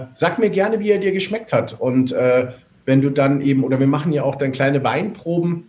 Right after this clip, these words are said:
jetzt nicht offiziell, sondern so nebenbei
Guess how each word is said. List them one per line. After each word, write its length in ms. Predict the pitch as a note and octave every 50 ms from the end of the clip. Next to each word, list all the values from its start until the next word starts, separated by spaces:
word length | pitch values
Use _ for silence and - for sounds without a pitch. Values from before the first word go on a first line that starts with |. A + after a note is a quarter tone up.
| - _ -
jetzt 180 | A2+ A2+ -
nicht 320 | C#3 F3+ A#3 - - - -
offiziell, 800 | D3 D3+ - - C#3+ A#2+ A#2+ A#2+ - B2 B2 C3+ F#3 A3 G#3
sondern 340 | F#3 E3 D3+ D3+ C#3+ C#3+ C#3
so 380 | C3 C3+ C3+ C3+ C3+ C3+ C3+ -
nebenbei 800 | C3 C3 C3+ F3 F#3 F#3+ E3 B2 - G#2 B2 D3+ F#3 G3 F#3+ -